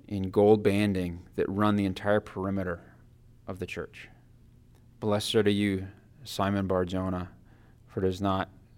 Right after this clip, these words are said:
flesh and blood that has revealed this to you, but my Father who is in heaven."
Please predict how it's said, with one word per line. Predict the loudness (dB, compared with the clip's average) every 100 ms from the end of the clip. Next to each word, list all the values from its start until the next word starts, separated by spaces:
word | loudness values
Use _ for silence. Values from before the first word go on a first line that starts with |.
| -12
flesh | -4 -2 -2
and | -6
blood | -4 -4
that |
has | -6
revealed | -6 -2 -2
this | -4 -8
to | -6
you, | -6 -6 -10 -20 -20 -14 -8
but | -6
my | -6
Father | -6 -6 -6
who | -6
is | -8
in | -10
heaven." | -14 -16 -16